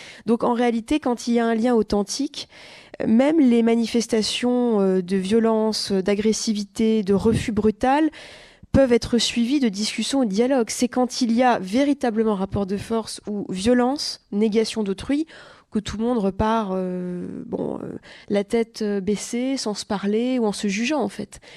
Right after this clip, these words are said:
Quand on a un véritable lien avec les autres, on est capable d'assumer ces distorsions, ces distanciations, ces,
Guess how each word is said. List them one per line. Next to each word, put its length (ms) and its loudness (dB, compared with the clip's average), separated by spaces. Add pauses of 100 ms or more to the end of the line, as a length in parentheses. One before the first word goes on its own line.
Quand 240 -2
on 100 0
a 60 2
un 100 2
véritable 500 -2
lien 120 -2
avec 240 -6
les 160 -6
autres, 220 -6 (260)
on 120 0
est 100 2
capable 440 -2
d'assumer 640 -2 (340)
ces 200 -2
distorsions, 840 0
ces 280 -2
distanciations, 1120 -2
ces, 420 -2